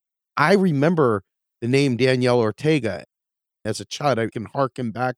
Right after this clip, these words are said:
to hearing that name. And it wasn't said with the kind of reverence it probably should have been. It was said with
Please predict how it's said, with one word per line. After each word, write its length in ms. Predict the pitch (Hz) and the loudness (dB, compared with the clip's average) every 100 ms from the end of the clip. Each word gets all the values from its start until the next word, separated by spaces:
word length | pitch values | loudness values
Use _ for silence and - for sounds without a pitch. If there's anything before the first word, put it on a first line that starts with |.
| - | -8
to 140 | 117 - _ _ _ _ 170 | -10 -12 _ _ _ _ 0
hearing 320 | 185 165 131 | 2 2 0
that 200 | 113 - | -2 -4
name. 440 | 123 165 143 104 - _ _ _ | -2 0 0 -2 -8 _ _ _
And 120 | 139 151 | -4 -2
it 100 | 143 | 0
wasn't 380 | 185 196 214 | -2 -2 -6
said 500 | - - 160 135 117 - - | -10 -4 0 0 -2 -8 -8
with 160 | 120 - | -8 -8
the 60 | 123 | -16
kind 360 | - 143 135 | -8 -4 -4
of 120 | 113 | -4
reverence 600 | 113 135 113 117 107 - | -2 0 0 -4 -6 -8
it 80 | - - | -12 -8
probably 380 | 110 104 98 | -8 -8 -12
should 260 | - - 151 | -10 -4 -2
have 140 | 107 | -2
been. 240 | 104 98 101 _ _ _ | -4 -6 -8 _ _ _
It 100 | 107 | -10
was 120 | 113 | -10
said 300 | - - 147 | -8 -4 -2
with 180 | 117 110 | -2 -8